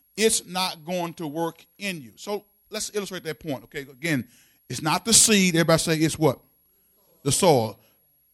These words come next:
First example, human fer-, human fertilization and growth. When a female egg is fertilized, conception occurs. Would y'all agree with that biologically?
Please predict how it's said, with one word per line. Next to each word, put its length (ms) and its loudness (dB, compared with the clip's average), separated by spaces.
First 260 -4
example, 360 -4
human 360 -4
fer-, 280 -8
human 400 -8
fertilization 640 -4
and 100 -10
growth. 260 -2
When 180 2
a 60 2
female 640 4
egg 460 2
is 140 -4
fertilized, 800 0
conception 720 -4
occurs. 420 -6
Would 160 -8
y'all 220 2
agree 180 2
with 140 -2
that 160 -4
biologically? 640 -4